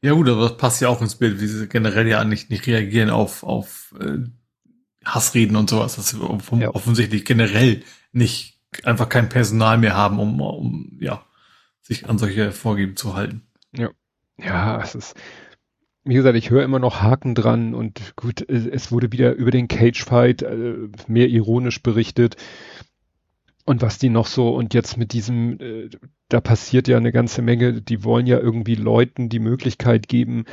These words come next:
Speaker 2: über Twitter Geld zu verdienen, dass sie an den
Speaker 1: Mhm.
Speaker 2: Werbeeinnahmen von Twe-, Werbetweets, die im Kontext ihrer Tweets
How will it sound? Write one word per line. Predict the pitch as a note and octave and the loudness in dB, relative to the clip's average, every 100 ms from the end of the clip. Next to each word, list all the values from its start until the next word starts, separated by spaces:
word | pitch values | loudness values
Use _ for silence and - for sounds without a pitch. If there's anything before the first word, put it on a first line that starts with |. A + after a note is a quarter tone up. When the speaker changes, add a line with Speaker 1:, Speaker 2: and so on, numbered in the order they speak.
| - - _ | -16 -20 _
Speaker 2:
über | C3 A#2+ | 0 0
Twitter | - - B2+ A2+ | 0 -2 0 2
Geld | A#2 C#3 | 4 4
zu | - D3 | 2 -4
verdienen, | - C3+ B2+ C#3 C#3+ C#3 C3+ - | -2 -2 -2 -2 -2 -2 -4 -6
dass | A2+ A#2 | -6 -6
sie | C3 | -4
an | A#2 A#2 | -2 2
den | A2+ | 2
Speaker 1:
Mhm. | B2 | 4
Speaker 2:
Werbeeinnahmen | B2+ D3+ - C3 B2+ B2+ B2+ B2 | 4 4 2 0 2 4 2 0
von | - A#2 A2 | -6 -8 -8
Twe-, | - - C3+ - B2 A2+ | -14 -8 -8 -6 -8 0
Werbetweets, | A#2+ B2+ C3 - B2+ A#2+ - | 4 4 2 -6 -8 -8 -8
die | B2 B2 - _ _ _ _ _ _ - | -4 -4 -6 _ _ _ _ _ _ 2
im | C#3+ | 2
Kontext | - C3+ C3+ C3 A2+ - | 2 2 2 2 0 0
ihrer | E3 F#3 E3 | 2 4 0
Tweets | - F3 F3+ - - - | -4 -4 -4 -6 -14 -16